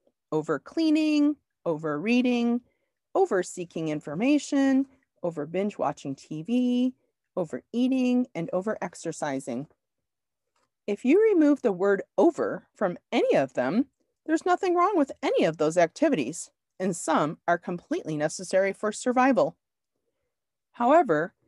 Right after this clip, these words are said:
when we are looking to buffer or numb out, we begin to overdo things. By being involved in overdoing,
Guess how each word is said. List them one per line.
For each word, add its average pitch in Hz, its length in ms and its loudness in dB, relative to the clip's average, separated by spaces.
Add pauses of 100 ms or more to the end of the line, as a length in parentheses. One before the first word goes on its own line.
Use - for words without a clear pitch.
(540)
when 254 180 2
we 453 200 2
are 359 80 2
looking 277 300 4
to 233 120 0
buffer 220 680 0 (100)
or 175 140 0
numb 175 360 -2
out, 175 320 0 (1080)
we 339 240 4
begin 214 500 4
to - 180 -8 (120)
overdo 175 540 2
things. 131 540 -6 (1040)
By 214 100 0
being 269 240 2
involved 196 720 4
in 190 220 -4
overdoing, 185 720 0